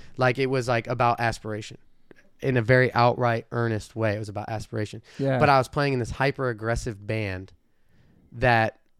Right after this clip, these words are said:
Speaker 1: didn't speak to everybody.
Speaker 2: Mm-hmm.
Speaker 1: And then I started making more melodic music. Like, "Oh, I've been wanting to like something that this guy does,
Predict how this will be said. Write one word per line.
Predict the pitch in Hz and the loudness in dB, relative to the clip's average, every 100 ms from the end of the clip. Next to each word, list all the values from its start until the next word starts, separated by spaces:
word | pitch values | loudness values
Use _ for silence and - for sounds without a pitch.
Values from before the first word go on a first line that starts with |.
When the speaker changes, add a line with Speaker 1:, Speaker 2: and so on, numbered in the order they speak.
| - | -8
Speaker 1:
didn't | 131 131 | -4 -4
speak | - 180 170 | -4 -6 -4
to | 113 | -6
everybody. | 101 - 73 - - _ _ - | -8 -12 -16 -20 -20 _ _ -8
Speaker 2:
Mm-hmm. | 113 107 107 104 - | -4 -2 -2 -4 -8
Speaker 1:
And | 127 | -4
then | 127 | -2
I | |
started | 113 131 123 | 0 0 0
making | 117 123 | 0 0
more | 120 | 0
melodic | 117 113 113 110 | 0 0 0 -2
music. | 196 196 | -4 -4
Like, | 147 - - | -6 -8 -6
"Oh, | 285 | -4
I've | 269 | -2
been | 285 226 | -2 0
wanting | 254 320 349 320 | 2 4 2 0
to | 208 | 0
like | 202 311 - | 2 0 0
something | - 143 147 143 135 | -6 -4 -2 -2 -2
that | 135 | -4
this | - - | -6 -6
guy | - 175 | 0 2
does, | 147 220 269 220 - - | 2 2 2 2 -2 -12